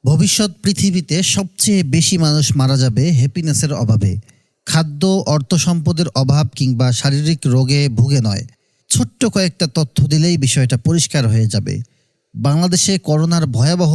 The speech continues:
প্রকোপ ছিল মার্চ দুই হাজার বিশ থেকে ফেব্রুয়ারি দুই হাজার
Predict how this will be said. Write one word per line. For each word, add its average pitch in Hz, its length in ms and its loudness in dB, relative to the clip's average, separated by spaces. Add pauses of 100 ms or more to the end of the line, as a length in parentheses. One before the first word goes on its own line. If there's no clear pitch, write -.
(140)
প্রকোপ 165 360 0
ছিল 117 220 0 (640)
মার্চ 151 300 0 (220)
দুই 127 180 0
হাজার 131 320 0 (360)
বিশ 170 140 2 (140)
থেকে 139 240 0 (500)
ফেব্রুয়ারি 180 600 0
দুই 151 160 2
হাজার 139 260 2